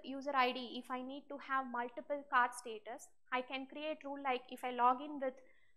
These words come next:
pin number, say one two three four, give me the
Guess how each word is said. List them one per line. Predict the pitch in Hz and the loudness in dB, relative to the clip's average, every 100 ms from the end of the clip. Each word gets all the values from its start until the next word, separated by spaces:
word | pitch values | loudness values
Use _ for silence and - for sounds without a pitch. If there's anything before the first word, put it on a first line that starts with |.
| - | -4
pin | 302 302 285 | -2 -2 -2
number, | 254 254 247 | 0 2 0
say | 254 240 | 0 -2
one | 240 240 254 | -2 -4 -6
two | 208 | -8
three | - 262 | -4 -6
four, | - 202 202 | -4 -6 -6
give | 254 | -8
me | 277 294 269 | -6 -6 -2
the | 269 | -2